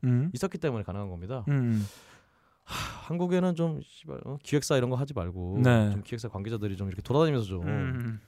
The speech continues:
Speaker 2: 발품 좀 팔았으면 좋겠어요.
Speaker 1: <laughs>
Speaker 2: 네.
Speaker 1: 네, 뭐 다 오니까요. 뭐, 뭐 바뀌지 않을 것 같아요.
Speaker 2: 네.
Speaker 1: 음.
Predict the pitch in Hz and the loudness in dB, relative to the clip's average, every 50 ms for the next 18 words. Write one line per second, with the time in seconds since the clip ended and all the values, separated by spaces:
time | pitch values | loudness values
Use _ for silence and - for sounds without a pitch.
0 | _ _ _ - 135 - 165 190 190 180 - - 240 247 - 254 208 - - - | _ _ _ 0 0 2 2 2 0 0 2 0 0 0 0 -2 -4 -4 -4 -6
1 | - 92 90 - 180 180 - - - - - - - - - - - - _ - | -8 -6 -4 -4 -4 -2 -2 -4 -6 -4 -6 -10 -12 -10 -14 -16 -16 -16 _ -18
2 | - - _ _ - - - - - - - 175 170 - - 135 120 117 117 151 | -18 -18 _ _ -20 -20 -20 -20 -20 -20 -20 -20 -20 -14 -10 -8 -8 -6 -6 -6
3 | 185 - 233 240 170 156 208 - - 160 175 214 208 180 180 - - 220 214 160 | -2 0 2 4 6 6 4 6 6 4 4 6 4 2 0 -2 -4 -4 -2 0
4 | 143 175 - 123 - 160 160 208 151 120 117 - 190 - - 113 147 - - - | 0 0 0 0 0 2 2 2 2 2 2 0 -2 0 0 -2 -2 -2 0 2
5 | 110 120 123 117 110 110 | 4 4 4 4 4 2